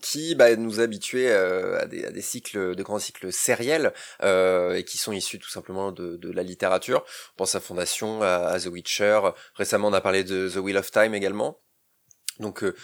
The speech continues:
qui ont une origine, euh, littéraire, euh, avant, avant tout. Est-ce que tout simplement, euh, Lionel, Marie, est-ce que vous-même déjà vous êtes, euh, euh, férus, euh, de, de, de séries, télé, tout ça ? Est-ce que vous êtes consommateur, consommatrice, euh, euh, tu parlais d'Arcane à l'instant aussi, bon, qui n'est pas du tout issu de la littérature,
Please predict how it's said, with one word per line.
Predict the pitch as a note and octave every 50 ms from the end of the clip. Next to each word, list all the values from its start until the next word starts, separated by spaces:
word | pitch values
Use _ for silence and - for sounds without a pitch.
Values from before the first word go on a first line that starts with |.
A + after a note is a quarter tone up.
| - -
qui | - A#2+
ont |
une | A2+ G#2+ G#2+
origine, | G2+ G#2 G2+ F#2 G#2+ A#2 A2 G#2+
euh, | G2+ F#2+ F#2+ F#2+ F#2+ F#2+ - -
littéraire, | - G2 G#2+ G#2 - A2 F#2+ G2 A2+ A2 G#2+
euh, | G2+ F2+ F2 F2+ - - - - - - - -
avant, | G#2 G#2 G2 F#2+ G2+ G2+ G2 F#2+ -
avant | - G2 G2+ G#2+ G2+
tout. | - E3 G3 - - - - -
Est-ce | - A2+ A2+ -
que | E3+
tout | F3+ E3 -
simplement, | B2+ B2+ B2 G#2 A#2 A2+ C3 C#3 D3+ D3+ C3
euh, | A2+ G#2+ G#2
Lionel, | G2+ G2+ G2 F#2+ G2+ A2
Marie, | A2 G2+ F#2 F#2 A2+
est-ce | B2 A2 -
que | - A2
vous-même | G2+ F#2 F#2+ G2+ G#2
déjà | F#2 F#2 F2 G#2+
vous | A2 G2+ F#2 G2+
êtes, | G2 - -
euh, | F2+ F2+ - - - - - -
euh, | F2 E2+
férus, | - - - C#3+ B2+ G#2+ B2 D3 E3 - - - - -
euh, | G2 G2 F#2+ F#2 F#2 F#2+
de, | F#2 G2+ G2 F#2+
de, | F#2 F2+ F#2 F#2
de | F2 F2+
séries, | F2 - - G#2+ F#2+ G2+ A2 B2 A#2+ A#2+ B2 A#2+ A2+ -
télé, | - G#2 G2 G2 G2 G2+ A2 A2+
tout | A2+ G2+
ça ? | F#2 - G2+ G2+ A2
Est-ce | - -
que | -
vous | G#2+ G2+ G2+ G#2+
êtes | G#2
consommateur, | - - A2 - - A2+ G2+ F#2+ - B2 A2
consommatrice, | - G2+ - - G2 F#2 F#2 - - A2+ - - - -
euh, | G2 F#2+ F2+ - - - - - - - -
euh, | F2 F2 E2+
tu | F2 -
parlais | - B2+ A2+ A2
d'Arcane | A#2+ A2+ - - B2+ C3+ C#3
à | A#2+
l'instant | F#2+ F#2+ - - - A2 C#3+
aussi, | C3 G2 - -
bon, | A2 F#2
qui | F2+ - F2
n'est | E2
pas | - G#2+
du | G2+ F#2+ F#2
tout | - - G#2 G#2+ G#2+
issu | G2 - -
de | F#2 F#2
la | F#2
littérature, | F2 F2 - F#2 F2 F2+ - - -